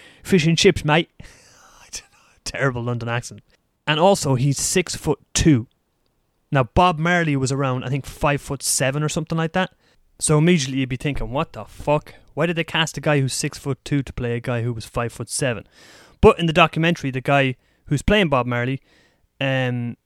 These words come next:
Kingsley Ben-Adir, he addresses this and said it to them,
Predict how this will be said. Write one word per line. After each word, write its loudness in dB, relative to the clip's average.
Kingsley -2
Ben-Adir, -2
he -2
addresses 0
this -8
and -10
said 2
it -8
to -18
them, -6